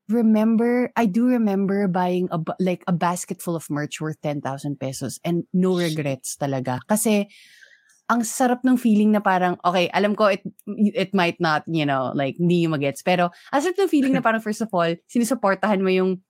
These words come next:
Speaker 1: you know, the group that you love and
Speaker 2: Mm.
Speaker 1: the people that, that, that give you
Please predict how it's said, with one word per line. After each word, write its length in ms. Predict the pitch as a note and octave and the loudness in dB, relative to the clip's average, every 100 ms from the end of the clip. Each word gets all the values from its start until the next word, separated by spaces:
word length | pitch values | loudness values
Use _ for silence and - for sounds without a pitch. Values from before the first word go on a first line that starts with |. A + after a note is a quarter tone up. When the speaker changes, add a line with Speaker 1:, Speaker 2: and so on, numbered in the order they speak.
| - | -4
Speaker 1:
you 80 | F#3+ | -2
know, 160 | E3+ D#3+ | 0 0
the 120 | F3 | 0
group 260 | E3 F3+ F#3+ | 0 0 0
that 160 | F3+ F3 _ - | -2 -4 _ -4
you 140 | F#3 F#3 | 0 2
love 480 | F3 D3+ D3 D3+ E3 - _ - | 2 0 -2 -4 -8 -12 _ -6
and 240 | D3 D3 D#3+ | -4 -4 -4
Speaker 2:
Mm. 240 | G3+ F#3 E3 | -6 -2 -2
Speaker 1:
the 40 | F3 | 0
people 320 | F3 F3 E3+ | -2 0 -2
that, 240 | D#3+ D3+ _ _ - - | -2 -4 _ _ -10 2
that, 140 | G#3 F3+ | 2 2
that 160 | G#3 G3 | 0 4
give 160 | G3+ F3+ | 4 4
you 160 | F#3+ | 2